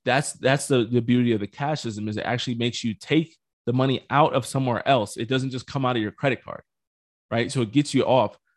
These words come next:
Um, I've had people, friends of mine, who have taken their credit cards and put it in, like, a, uh, like a, um, uh, man, like a, I was gonna say Ziploc bag, but that's not right. Like, I'm trying to think of,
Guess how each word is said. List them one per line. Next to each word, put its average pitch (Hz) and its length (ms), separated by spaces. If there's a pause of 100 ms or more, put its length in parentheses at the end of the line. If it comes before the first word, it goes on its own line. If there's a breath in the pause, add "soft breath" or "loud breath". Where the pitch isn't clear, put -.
(260)
Um, 120 180
I've 139 160
had 160 160
people, 131 480
friends 151 260
of 135 60
mine, 101 280
who 120 160
have 117 200
taken 131 320
their 113 140
credit 131 260
cards 117 240
and 104 80
put 123 140
it 107 80
in, 117 100
like, 113 240
a, 110 180
uh, 95 280 (680)
like 120 220
a, 117 160
um, 101 420 (960)
uh, 71 600 (520)
man, 123 340
like 107 200
a, 95 240
I - 80
was 120 180
gonna 156 120
say 135 120
Ziploc 107 540
bag, 113 220
but 104 100
that's 117 160
not 110 200
right. 101 260
Like, 110 140
I'm 110 100
trying 139 180
to 123 60
think 117 120
of, 107 120